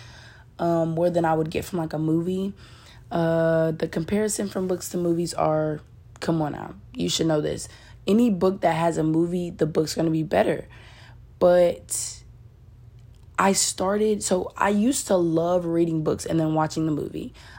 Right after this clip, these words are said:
Um, and I started, so the first book I ever read and then watched the movie was a book called Everything, Everything,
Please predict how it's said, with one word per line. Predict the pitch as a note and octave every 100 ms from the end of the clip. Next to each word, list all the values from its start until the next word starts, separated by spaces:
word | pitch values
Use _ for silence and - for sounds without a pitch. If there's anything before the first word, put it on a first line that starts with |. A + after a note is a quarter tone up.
| -
Um, | - E3 E3 D#3+ D#3+ D#3 - -
and | D#3+
I | D#3
started, | - F3 F3+ E3+
so | F3
the |
first | E3 - G3 G3+ -
book | F3
I | F#3
ever | E3 E3
read | D#3+ D#3+ E3 D#3+ D#3
and | D#3+ D#3+
then | D#3
watched | D#3 D3
the | D#3+
movie | D#3+ D#3 D#3+
was | D#3 D#3+ E3 - - - -
a | F3
book | F3 E3+
called | - E3 -
Everything, | D3+ D#3+ D#3+ D#3
Everything, | D#3 E3 - F3 F#3